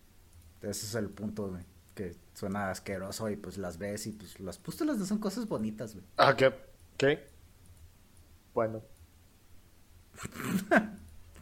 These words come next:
Speaker 1: Lo feo es cuando ya estás en la parte de, de la extracción de la misión y spawnea un detonador cuando vas camino al pod. Y es que no he hablado de eso, aunque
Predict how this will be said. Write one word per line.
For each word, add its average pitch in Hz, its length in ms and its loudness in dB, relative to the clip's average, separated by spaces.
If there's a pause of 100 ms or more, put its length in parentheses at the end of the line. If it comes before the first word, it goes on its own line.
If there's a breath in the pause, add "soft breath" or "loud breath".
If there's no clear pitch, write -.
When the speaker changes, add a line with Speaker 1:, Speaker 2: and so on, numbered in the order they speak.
(640 loud breath)
Speaker 1:
Lo 151 140 6
feo 285 280 6
es 214 100 4
cuando 185 220 4
ya 147 140 2
estás 156 220 -2
en 160 60 0
la 131 120 -4
parte 131 240 0
de, 120 340 2
de 104 160 -2
la 95 120 -2
extracción 104 400 -4
de 110 60 -2
la 117 80 -2
misión 185 360 2
y 208 60 4
spawnea 147 340 0
un 165 100 0
detonador 160 540 2
cuando 120 220 -2
vas 110 180 -2
camino 107 280 -2
al 95 80 -4
pod. 101 200 -4 (560)
Y 104 400 0 (100)
es - 160 -4
que 214 80 -2
no 160 140 0
he 147 60 2
hablado 143 340 2
de 175 120 2
eso, 208 300 0
aunque 117 380 -4